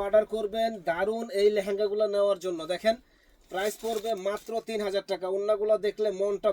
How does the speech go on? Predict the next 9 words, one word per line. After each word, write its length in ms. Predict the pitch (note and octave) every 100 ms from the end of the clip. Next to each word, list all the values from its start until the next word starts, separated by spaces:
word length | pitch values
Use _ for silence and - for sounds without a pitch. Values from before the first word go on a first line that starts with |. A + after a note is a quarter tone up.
| E3+
ভরে 160 | F#3 F#3+
যাবে 140 | F#3 F3
যে 60 | F3 E3+
এত 160 | E3+ - A3 -
সুন্দর 360 | G#3+ G#3 G3 D#3+ _ _ _ _ -
আর 100 | G3 - F3+
এত 140 | - G#3+ E3+
গর্জিয়াস 480 | G3 F#3+ F#3+ G#3 G3 F#3+
ওড়না। 240 | F3 D3+